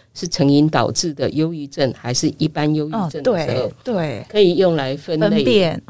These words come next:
Speaker 1: 对，
Speaker 2: 嗯，
Speaker 1: 做分类的协助。
Speaker 2: 嗯。
Speaker 1: 所以我们目前实验室也在思考，开始要建立一个实验室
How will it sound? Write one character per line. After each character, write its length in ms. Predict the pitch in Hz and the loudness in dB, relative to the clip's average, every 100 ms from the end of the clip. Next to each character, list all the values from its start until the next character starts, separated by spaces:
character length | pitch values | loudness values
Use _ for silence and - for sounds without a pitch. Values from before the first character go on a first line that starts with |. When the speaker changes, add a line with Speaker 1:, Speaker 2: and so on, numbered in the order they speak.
| 226 | 0
Speaker 1:
对， 160 | 156 | 0
Speaker 2:
嗯， 120 | 127 - | 0 0
Speaker 1:
做 140 | 175 180 | 0 4
分 220 | 185 185 | 4 4
类 160 | 170 | 4
的 100 | 139 | 2
协 240 | 135 120 113 | 0 -2 -4
助。 160 | - 113 | -6 -12
Speaker 2:
嗯。 80 | - _ _ | -14 _ _
Speaker 1:
所 120 | - | -2
以 20 | 190 | 0
我 40 | |
们 100 | 156 | 2
目 160 | 202 180 | 2 2
前 220 | 160 160 | 0 0
实 160 | - | 0
验 200 | 165 175 | 2 2
室 300 | 170 175 151 - 131 | 2 -2 -2 -4 -4
也 120 | 139 | 2
在 180 | 185 196 | 4 4
思 220 | - 175 | 4 0
考， 220 | - 113 | -2 -6
开 200 | - 160 | -2 -2
始 160 | - 131 | -2 -2
要 160 | 143 | -2
建 300 | 151 202 156 | 0 2 2
立 80 | 160 147 | 0 -4
一 80 | 139 | -12
个 140 | 147 | -4
实 220 | 139 - 160 | -2 0 2
验 160 | 170 | 2
室 300 | 165 170 147 | 0 0 -2